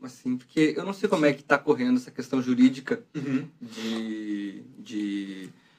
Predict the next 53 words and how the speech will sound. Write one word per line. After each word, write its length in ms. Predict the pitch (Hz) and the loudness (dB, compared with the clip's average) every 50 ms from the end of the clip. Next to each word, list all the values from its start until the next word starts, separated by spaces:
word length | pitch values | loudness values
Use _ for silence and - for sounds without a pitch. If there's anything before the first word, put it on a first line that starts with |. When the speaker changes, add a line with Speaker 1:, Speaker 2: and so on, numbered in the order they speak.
| _ _ _ _ - | _ _ _ _ 2
Speaker 1:
direito 260 | - 123 120 117 127 | 2 2 4 4 0
autoral, 1040 | 120 - 123 120 117 117 127 143 147 151 151 147 147 147 151 151 143 143 143 143 - _ | 2 4 2 4 4 6 8 8 8 10 8 8 10 10 8 8 6 2 -4 -10 -14 _
como 160 | - 131 131 | 0 0 2
é 20 | |
Speaker 2:
Sim. 60 | 143 143 | 2 0
Speaker 1:
que 40 | 143 | -2
tá 40 | 143 | 0
correndo 300 | 147 147 139 143 151 151 | 0 2 2 4 4 4
isso 160 | 151 - 151 | 4 4 2
no 100 | 147 143 | 2 6
Brasil, 600 | 131 143 139 131 120 127 131 143 151 160 160 - - _ _ _ | 6 6 6 6 4 2 4 4 4 2 2 -6 -16 _ _ _
mas 400 | - 151 147 143 139 - - - - _ _ | 2 4 4 4 4 0 -8 -18 -20 _ _
pelo 200 | - 156 156 160 | 8 8 8 8
que 120 | 160 - 190 | 6 4 6
eu 120 | 175 151 | 6 6
vejo, 320 | 135 143 147 156 156 165 165 | 6 6 6 6 6 4 -6
o 20 | |
que 160 | 165 - 151 | 2 4 6
mais 300 | 147 151 170 160 165 165 | 6 8 6 4 2 0
tá 140 | - - 175 | 2 6 8
dando 180 | 160 151 156 160 | 8 8 8 4
problema 680 | 160 180 165 147 139 135 139 143 156 165 180 185 - - | 0 -4 -2 2 4 4 4 2 0 -4 -4 -6 -8 -6
é 260 | - 151 151 147 147 147 | 0 4 6 6 6 4
com 140 | 147 - | 2 -4
música 580 | 175 170 156 151 147 - - 165 160 156 156 156 - - _ _ _ | 0 4 4 4 4 4 2 4 4 4 4 2 -4 -14 _ _ _
daqui, 440 | 131 151 160 156 151 151 127 120 - | 4 4 4 6 2 2 0 0 -2
sabe? 340 | - - 120 113 104 110 113 - _ _ _ | -4 -6 -6 -6 -6 -12 -16 -20 _ _ _
Tanto 300 | - 165 170 220 202 - - | -10 6 6 6 6 6 -2
nas 160 | 135 143 147 | -6 -6 2
nossas 300 | 143 151 147 151 156 135 | 2 2 4 4 2 0
lives, 320 | 135 127 127 135 135 131 - | 0 -2 0 0 -2 -2 -2
quando 140 | - 139 | -4 -2
a 40 | 135 | -2
gente 200 | 127 131 123 - - | -2 -6 -8 -6 -6
tocou, 480 | 135 127 - 135 135 147 165 175 - - _ _ _ _ _ _ | -6 0 6 10 10 10 10 8 2 -6 _ _ _ _ _ _
o 80 | 131 | -6
que 100 | 123 - | -4 2
deu 140 | 170 160 156 | 8 8 8
problema 380 | 151 160 202 180 156 151 156 170 | 10 8 8 8 8 8 8 4
foi 160 | 165 - 165 | -2 -4 -2
música 300 | 160 151 147 151 - 160 | 0 0 -2 0 -2 -2
nacional, 500 | 160 156 156 - 185 156 127 110 - - _ _ | -2 -2 -2 -4 -4 -4 -4 -8 -10 -12 _ _
sabe? 380 | _ - 120 113 113 110 110 113 | _ -4 -2 -2 -2 -2 -4 -10
Speaker 2:
Sério? 640 | - - - 135 123 131 147 170 175 170 143 - | -8 -2 2 4 4 6 4 4 4 2 0 -2
Speaker 1:
Sim, 240 | - - 165 147 127 | 4 6 8 8 8
o 120 | 113 - | 6 4
que 80 | - 151 | 2 6
deu 120 | 147 139 | 6 6
problema 240 | 147 170 160 151 151 | 8 10 10 10 10
foi 80 | 151 175 | 6 4
com 80 | 170 | -4
música 180 | 170 165 160 180 | -6 0 0 0
nacional. 420 | 170 165 170 190 185 160 135 120 | 0 4 2 2 4 6 4 2